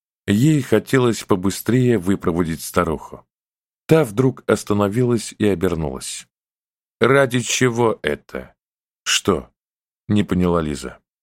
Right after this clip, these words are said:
«Ради чего вы все это делаете?» «Это вас не касается». «Вы хотя бы себе можете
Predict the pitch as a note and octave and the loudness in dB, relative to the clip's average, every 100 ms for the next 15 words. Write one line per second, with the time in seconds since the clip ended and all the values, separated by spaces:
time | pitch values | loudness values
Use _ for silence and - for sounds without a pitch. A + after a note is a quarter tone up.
0 | _ _ _ _ B2+ D#3 D#3 B2+ C#3 A2+ | _ _ _ _ 2 4 2 2 -2 -2
1 | - C3 A#2 C3 G#2+ G#2+ G2 - - F2+ | 0 0 2 0 2 0 -2 -2 0 0
2 | - E2+ D#2 F2+ D2+ C2+ C2 - - - | 0 -4 0 0 0 -6 -10 -14 -16 -18
3 | _ _ _ _ _ _ - B2 B2+ A2+ | _ _ _ _ _ _ 0 0 2 2
4 | A2 G#2 F#2+ G2 - D#2 C2 - - - | 2 0 -2 -2 -2 -4 -4 -10 -18 -18
5 | _ _ _ _ _ _ _ G2+ G#2+ A#2 | _ _ _ _ _ _ _ 0 4 2
6 | A2 A2 G#2 A#2 G#2 G#2 - - A2+ F#2+ | 2 0 0 0 2 0 -2 -2 -2 0
7 | F#2 F2+ F#2+ C3 A2 F#2 - F#2 | 0 2 2 0 0 -4 -2 -4